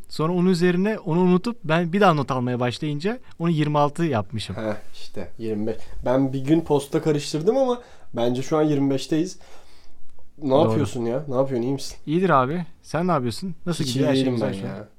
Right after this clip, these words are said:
Speaker 2: Sesimden anlaşılıyordur zaten kötü olduğum.
Speaker 1: Evet, bir, e, koronanın kenarından sıyrılıp geldin
Speaker 2: Sorma
Speaker 1: aramıza.
Speaker 2: var ya, çok oğlum gerçekten hani böyle konuşuyoruz falan filan da yakalandım mı acaba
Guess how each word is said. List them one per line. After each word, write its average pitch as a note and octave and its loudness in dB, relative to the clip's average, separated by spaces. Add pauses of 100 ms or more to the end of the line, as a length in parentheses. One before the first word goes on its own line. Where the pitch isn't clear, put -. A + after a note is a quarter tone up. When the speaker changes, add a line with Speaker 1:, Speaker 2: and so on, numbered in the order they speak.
Speaker 2:
Sesimden B2+ 2
anlaşılıyordur A#2+ 0
zaten G2+ -6
kötü G#2 -4
olduğum. G#2 -6 (360)
Speaker 1:
Evet, C#3 -2
bir, D#3 -2
e, A#2+ -4
koronanın D3+ 4
kenarından C3 -2
sıyrılıp B2+ -2
geldin A2+ 2
Speaker 2:
Sorma A2 0
Speaker 1:
aramıza. A#2+ 2
Speaker 2:
var A#2 -2
ya, A#2 0 (260)
çok - -10
oğlum C#3 0 (160)
gerçekten C3 -2
hani B2 0
böyle B2 0
konuşuyoruz B2+ -6
falan B2+ -2
filan D#3+ -2
da B2 -8 (400)
yakalandım D3 2
mı F3 4
acaba C#3+ 0